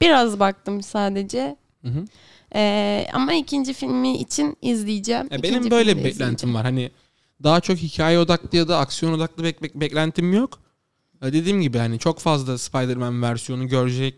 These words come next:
Speaker 2: olduğum için bir tık heyecanlıyım sadece. Böyle bir beklentim var.
Speaker 1: Ee, açıkçası benim beklentilerim de, e, hikaye yönünde.
Speaker 2: Hı hı.
Speaker 1: Yani çok fazla Spider-Man görmek benim de hoşuma gidiyor bu arada.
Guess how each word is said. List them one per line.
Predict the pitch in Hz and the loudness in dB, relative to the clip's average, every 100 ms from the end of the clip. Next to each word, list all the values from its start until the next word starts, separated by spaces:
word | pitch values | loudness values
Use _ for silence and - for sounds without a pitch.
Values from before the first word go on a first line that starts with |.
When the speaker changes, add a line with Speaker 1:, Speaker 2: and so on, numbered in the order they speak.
| - | -4
Speaker 2:
olduğum | 127 127 143 147 | -2 0 2 2
için | 113 208 240 | 0 -4 -4
bir | 185 185 | -4 -2
tık | 190 | 2
heyecanlıyım | 175 165 160 156 123 | 2 4 2 0 -2
sadece. | - 113 113 117 | -2 -4 -4 0
Böyle | 143 127 110 | 0 0 0
bir | |
beklentim | 113 - 123 - 117 | -6 -8 -10 -10 -12
var. | 113 _ _ _ | -14 _ _ _
Speaker 1:
Ee, | 233 214 - | -4 -4 -2
açıkçası | 247 320 311 311 302 269 | -6 -6 -8 -8 -6 0
benim | 269 294 330 | 2 6 6
beklentilerim | 294 269 254 247 240 269 285 311 302 277 | 6 4 2 2 0 2 2 2 2 4
de, | 349 349 _ - | 4 2 _ 2
e, | 226 214 208 208 214 | 4 4 4 2 0
hikaye | 247 - 254 233 254 | -4 0 2 4 2
yönünde. | 220 185 180 190 226 349 - | 0 0 -4 0 0 0 -4
Speaker 2:
Hı | 131 | -6
hı. | 170 | -2
Speaker 1:
Yani | 220 208 202 214 214 - _ _ _ _ _ - | 2 2 2 0 -2 -6 _ _ _ _ _ -6
çok | 285 269 | -2 0
fazla | - - 285 277 269 | -2 0 2 2 0
Spider-Man | - - 277 269 269 269 277 269 | -8 0 2 2 0 0 0 0
görmek | 262 262 277 - | 0 0 -4 -2
benim | 254 262 277 | -2 0 2
de | 233 | 4
hoşuma | 214 - 202 | 2 0 0
gidiyor | 190 185 190 185 | 0 2 2 4
bu | 190 | 4
arada. | 190 190 214 240 | 4 4 2 0